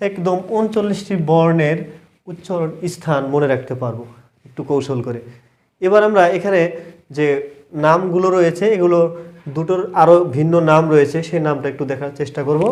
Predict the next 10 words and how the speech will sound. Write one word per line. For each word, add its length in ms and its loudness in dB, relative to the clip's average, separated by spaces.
এই 100 0
কণ্ঠের 600 2
আরেকটি 300 -4
নাম 100 0
আছে 180 -6
হচ্ছে 320 -4
জিহ্বামূলীয় 880 0
বর্ণ, 220 -8
জিহ্বামূলীয় 720 -2
বর্ণ। 280 -4